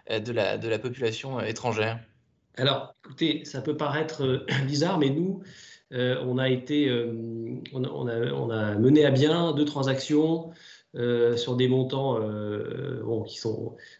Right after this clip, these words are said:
Speaker 2: entre, je, je, entre vingt et cinquante millions d'euros. Euh, et une partie des acquéreurs sont des Français. Et donc, oui, ça s'est francisé.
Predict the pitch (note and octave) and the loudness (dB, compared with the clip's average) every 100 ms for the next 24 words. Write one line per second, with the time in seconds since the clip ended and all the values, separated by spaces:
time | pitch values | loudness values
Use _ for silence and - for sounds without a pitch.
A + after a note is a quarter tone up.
0 | - A2 - A#2+ A2+ A2 G#2+ A2 B2 C#3+ | -8 -8 2 4 6 6 6 4 0 -2
1 | C3 A#2+ C3 A2+ B2 A2+ C3+ C3 A#2+ B2 | -6 -6 -4 0 2 4 6 4 2 0
2 | - A#2+ B2 B2 B2 C#3+ F#3 - - _ | 0 4 4 6 4 4 2 -4 -18 _
3 | - - - - A#2 A2 G#2+ G#2+ G#2+ G#2 | -20 -20 -20 -10 -4 0 2 2 0 -2
4 | G#2 G#2+ C3 - - A#2+ B2 A#2+ A#2+ - | -2 -2 -4 -8 0 4 6 4 0 -10
5 | - B2+ C#3 - D#3+ C3+ B2+ B2+ C#3 C#3+ | -6 -2 -2 -2 0 2 2 0 -2 -2
6 | C3 A#2 - D3+ - C3 B2 A#2+ - B2+ | -2 -4 -2 -2 0 0 2 0 0 0
7 | E3 E3+ - B2 A2+ C3 D3+ C3 C3 B2 | 0 0 -8 -10 -8 -6 -6 -2 2 4
8 | - | 2